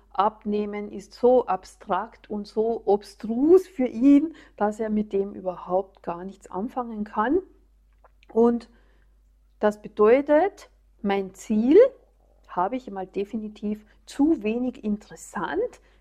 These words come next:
ge-, definiert. Eigentlich habe ich es überhaupt nicht definiert, denn das hast du ja auch schon einmal gehört in einer Folge. Meine Ziele,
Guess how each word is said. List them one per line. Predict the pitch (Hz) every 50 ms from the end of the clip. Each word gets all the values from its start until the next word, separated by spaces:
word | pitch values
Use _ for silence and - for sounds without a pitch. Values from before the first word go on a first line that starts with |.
| _ _
ge-, | - 220 220 214 214 214 _ _ _ _ _ _ _ _ _ _ _ _ _ _ _ _ _
definiert. | - 208 202 - - 185 180 190 202 220 262 359 508 571 - - - - _ _ _ _ _ _ _ _ _ -
Eigentlich | - 214 254 277 285 277 -
habe | 226 220 220
ich | 208 -
es |
überhaupt | 220 196 185 170 165 190 - - _ -
nicht | 320 311 - -
definiert, | 247 247 247 - 247 240 226 220 220 226 233 233 - _ _ _ _ _ _ -
denn | 208 208
das | 202 202 196 - -
hast | 185 185 - _ -
du | 208
ja | 185 180 170 175 - _ _ _ _
auch | - - 196 233 247
schon | - - 254 220 208
einmal | 196 190 175 180 185
gehört | - 202 175 165 180 170 170 170 180 175 - _ _ _ _ _
in | - - 196 196 202 208 - _ _ _ _
einer | - 185 190 190 190 185
Folge. | - _ - 185 180 185 185 190 185 185 180 - _ _ _ _ _ _ _ _ _ _ _ _
Meine | - 196 185 196 196 196 208 220 226 226 226 226 220 - _ _ _ _
Ziele, | - - - - 226 226 247 220 180 160 156